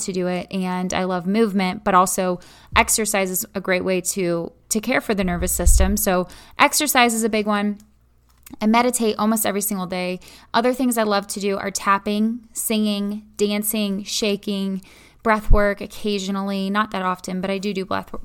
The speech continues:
breath work. And then I do energy clearing. So I do, um, emotion code work on myself, and I do different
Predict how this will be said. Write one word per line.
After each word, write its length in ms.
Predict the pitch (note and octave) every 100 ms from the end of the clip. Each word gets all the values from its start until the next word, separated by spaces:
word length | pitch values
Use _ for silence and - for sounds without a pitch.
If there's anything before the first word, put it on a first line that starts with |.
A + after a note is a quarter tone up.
| -
breath 240 | F#3+ F3+
work. 220 | G3+ G3 - - -
And 120 | - C4+
then 60 |
I 80 | D4+
do 140 | D4
energy 340 | C4 B3+ B3+ A3+
clearing. 400 | - G#3 F#3 G3+
So 260 | G#3 G#3+
I 120 | G3+ G3+
do, 420 | G#3+ A3 G#3+ G#3
um, 520 | - G3+ G3 G3 G3 F#3+ - -
emotion 500 | - A3+ A#3+ A#3 A#3
code 320 | A3+ - G#3+ G#3
work 320 | G3+ F#3+ F#3+
on 100 | -
myself, 800 | F#3+ F#3+ - G#3 F#3+ F#3+ - - _
and 320 | - G3+ G3 G3
I 120 | G3
do 520 | F3+ G3+ F#3+ F#3 F#3 - - - _ _ _ _ _ -
different 640 | A3 G#3+ A3 G3+ F#3+ -